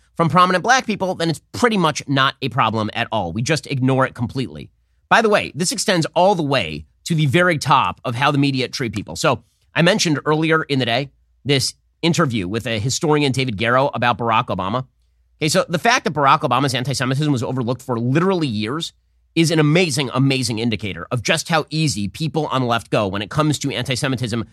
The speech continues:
coming from members of the black community. Tablet magazine covering this, David Samuels is the, is the author.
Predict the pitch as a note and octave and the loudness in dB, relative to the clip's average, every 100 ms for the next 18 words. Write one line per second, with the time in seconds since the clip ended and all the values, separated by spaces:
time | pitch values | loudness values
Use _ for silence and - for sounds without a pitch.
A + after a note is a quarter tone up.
0 | _ - E3+ C3+ C3 C#3+ C3 C#3+ B2+ A#2+ | _ 0 2 2 0 0 2 2 2 -2
1 | B2 B2 A#2 A#2+ A#2 - B2 A2+ G2+ C2+ | -4 -4 0 0 0 -6 -4 -2 -4 -8
2 | - _ _ _ - F3 G3 D3+ D3 C3 | -14 _ _ _ -2 2 2 2 0 0
3 | C3 C#3+ C#3+ C#3 D#3+ E3+ - _ - C3 | -2 0 2 2 0 -4 -8 _ -6 -4
4 | B2+ C#3+ B2+ C#3 C3 A#2+ G#2 F2+ F#2+ G#2 | -2 0 0 0 -2 -6 -6 -8 -8 -4
5 | G2 A#2+ | -4 -4